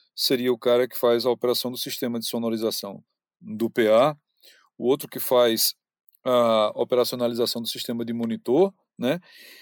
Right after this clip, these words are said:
E tem o que eu faço, que na verdade é chamada de engenharia de sistema. Por que que é chamada de engen-, engenharia de sistema? Porque a gente concebe o sistema do zero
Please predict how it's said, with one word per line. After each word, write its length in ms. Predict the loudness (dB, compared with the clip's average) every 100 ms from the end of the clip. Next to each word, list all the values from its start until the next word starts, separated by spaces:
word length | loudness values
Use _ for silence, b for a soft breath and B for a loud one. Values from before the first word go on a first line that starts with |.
| B _
E 120 | -6 -2
tem 320 | 0 0 -2
o 100 | -6
que 140 | -4 2
eu 160 | 4
faço, 540 | 4 4 6 4 2 -8
que 180 | -8 -4
na 160 | -2
verdade 400 | 2 2 2 0
é 20 |
chamada 360 | -2 -4 -4 -6
de 120 | -8
engenharia 500 | -8 -6 -2 0 -2
de 80 | -2
sistema. 640 | -4 -2 -2 0 -2 -6 -16 _
Por 120 | -16
que 140 | -8 -4
que 100 | -2
é 20 |
chamada 380 | -2 2 0 0
de 60 |
engen-, 340 | -6 -4 -4 -4
engenharia 460 | -8 -6 -4 -2 -4
de 80 | -4
sistema? 440 | -8 -10 -12 -12 -8
Porque 400 | -8 -2 0 0 B B B B B
a 80 | -4
gente 220 | -4 -4
concebe 540 | -2 0 2 4 2 0
o 40 |
sistema 440 | -4 -4 -4 -4
do 140 | -4 -4
zero 420 | 0 2 2